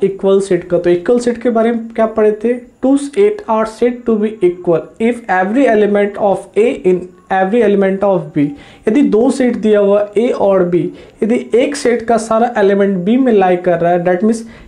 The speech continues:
यदि वन में यदि जितना element है वो सारा B में है, तो ऐसे सेट को हम लोग क्या कहते हैं? Equal सेट कहते हैं। आइए देखते हैं, जैसे देखिए यहाँ पे देख रहे हैं एक सेट दे रहा है A, A, B, C, D, और दूसरा सेट दे रहा है B, इसमें भी कोई element है।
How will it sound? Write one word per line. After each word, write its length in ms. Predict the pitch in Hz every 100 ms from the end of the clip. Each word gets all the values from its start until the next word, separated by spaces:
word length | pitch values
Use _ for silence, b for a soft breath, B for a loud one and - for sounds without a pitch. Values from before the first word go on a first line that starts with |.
| -
यदि 220 | 208 247
वन 500 | 196 151 170 226 285 - - 196
में 120 | 208
यदि 220 | 208 202
जितना 380 | 190 190 202 226 208
element 460 | 190 180 180 180
है 60 | 180
वो 120 | 190
सारा 300 | 190 190 190 175
B 140 | 175 247
में 180 | 226
है, 140 | 185 175
तो 180 | 175 196
ऐसे 260 | 165 160 196
सेट 220 | 185 180
को 100 | 190
हम 80 | 180
लोग 100 | 175
क्या 120 | 190
कहते 300 | 185 196 196
हैं? 180 | 202 185 B B _ -
Equal 320 | 185 190 190
सेट 220 | 190 165
कहते 300 | - 151 147
हैं। 120 | 151 B B B -
आइए 200 | 208 233
देखते 260 | 214 190 175
हैं, 80 |
जैसे 160 | 180 226
देखिए 280 | 226 247 247
यहाँ 140 | 226
पे 120 | 240
देख 220 | 226 233 226
रहे 120 | 226
हैं 60 | 214
एक 200 | 202 202
सेट 220 | 220 220
दे 200 | 202 208
रहा 100 | 208
है 140 | 208
A, 400 | 185 175 - -
A, 100 | 190 208 202
B, 120 | 175 190 196
C, 200 | - 185 175
D, 100 | 143 143 B B -
और 100 | 214
दूसरा 320 | 196 226 226 277
सेट 220 | 269 247
दे 160 | 214 220
रहा 120 | 226
है 120 | 196
B, 40 |
इसमें 460 | 214 220 196 - 214
भी 100 | 208
कोई 240 | 214 196 180
element 440 | 165 160 151 147
है। 140 | 143